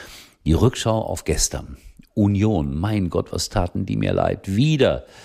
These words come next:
fünfundneunzigste Minute oder so, zwei zu drei verloren. Fast fünfundsiebzigtausend im Olympiastadion. Ein Traum wurde wahr.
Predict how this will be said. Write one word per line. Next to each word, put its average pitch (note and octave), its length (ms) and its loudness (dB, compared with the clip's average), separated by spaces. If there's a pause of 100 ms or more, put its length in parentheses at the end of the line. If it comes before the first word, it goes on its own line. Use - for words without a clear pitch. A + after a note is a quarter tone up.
(280)
fünfundneunzigste G#2+ 800 2
Minute G2+ 400 0
oder D2+ 220 0
so, E2 280 0 (220)
zwei A2+ 320 0
zu - 200 -2
drei F2 280 0
verloren. D#2+ 560 -2 (460)
Fast - 480 0
fünfundsiebzigtausend G2+ 1080 0
im F2+ 140 0
Olympiastadion. E2 1080 -2
Ein G2+ 260 2
Traum G2+ 560 0
wurde E2+ 320 2
wahr. D#2 360 2